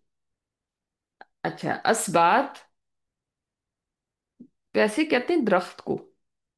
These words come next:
और उसकी शाखें कितनी फैली होती हैं, इसी तरह से नस्ल के लिए आता है, फिर नस्ल आगे जो इंसान की होती है। तो यहाँ पे मुराद है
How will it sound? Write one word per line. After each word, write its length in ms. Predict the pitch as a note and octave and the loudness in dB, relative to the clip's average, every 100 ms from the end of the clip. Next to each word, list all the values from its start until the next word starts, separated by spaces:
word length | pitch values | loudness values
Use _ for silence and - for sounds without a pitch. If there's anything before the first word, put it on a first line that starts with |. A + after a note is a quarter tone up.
| _ - | _ -6
और 160 | - G3+ | 0 2
उसकी 320 | G#3+ G#3+ C4+ | 2 0 -4
शाखें 460 | B3+ B3 G3+ - C4 | -2 -2 -2 0 0
कितनी 320 | B3+ C4+ D#4 D#4 | 0 0 0 0
फैली 320 | A3+ F3 G3 | 0 2 2
होती 280 | A3 F#3 - | 4 2 0
हैं, 240 | F3+ F#3 G3+ _ - | -8 -8 -12 _ -4
इसी 420 | B3 - D4 D4 D4 | -2 2 4 4 2
तरह 300 | - F#3+ F#3+ | 0 0 0
से 180 | G3 A#3+ | 0 2
नस्ल 500 | A3+ F3+ F#3 C#4+ C#4+ | 4 4 2 4 2
के 140 | C4 A3 | 4 4
लिए 200 | E3+ D#3 | 4 0
आता 260 | - - D#3 | -2 -8 -12
है, 120 | - | -12
फिर 200 | F#3 - _ _ _ _ _ _ _ _ _ _ _ _ _ _ - | -18 -20 _ _ _ _ _ _ _ _ _ _ _ _ _ _ -4
नस्ल 440 | F#3 A3+ G3+ E3 | -2 0 0 -2
आगे 320 | B2+ B2+ - D#3 | -2 -4 -6 -6
जो 160 | D#3 | -4
इंसान 420 | D#3 D#3 - - D#3 | -4 -4 -8 -8 -8
की 140 | E3 | -8
होती 320 | - - - | -10 -10 -12
है। 180 | B1 E3 _ _ _ _ _ _ _ _ _ | -12 -16 _ _ _ _ _ _ _ _ _
तो 140 | G3 F#3 | 4 6
यहाँ 320 | F3 F3+ F3+ | 6 4 0
पे 140 | F#3 F3 | 2 2
मुराद 580 | E3+ E3 D#3+ F3+ G#3+ | 2 4 6 6 6
है 120 | G3 | 2